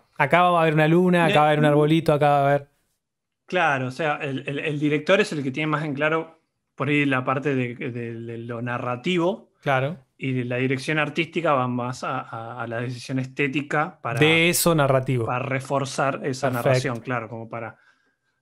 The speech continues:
Speaker 2: plasmar visualmente lo que,
Speaker 1: Que en
Speaker 2: cómo
Speaker 1: cine,
Speaker 2: se quiere
Speaker 1: el cine de live action suele ser el que capaz decide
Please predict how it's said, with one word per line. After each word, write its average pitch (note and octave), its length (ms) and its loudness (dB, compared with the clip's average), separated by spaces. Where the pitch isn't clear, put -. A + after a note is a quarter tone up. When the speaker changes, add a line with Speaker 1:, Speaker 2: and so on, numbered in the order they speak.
Speaker 2:
plasmar D#3+ 560 0
visualmente C#3+ 720 -2
lo C3 140 0
que, G#2+ 280 -12
Speaker 1:
Que D#3+ 100 2
en D#3 40 4
Speaker 2:
cómo - 120 2
Speaker 1:
cine, G3+ 160 4
Speaker 2:
se - 40 -6
quiere D#3+ 160 4
Speaker 1:
el - 20 -2
cine G3 260 4
de F#3 40 2
live F3+ 220 4
action G3+ 260 2
suele E3 160 2
ser D#3+ 160 2
el D#3+ 80 2
que D3 80 0
capaz C#3 160 4
decide D3+ 520 2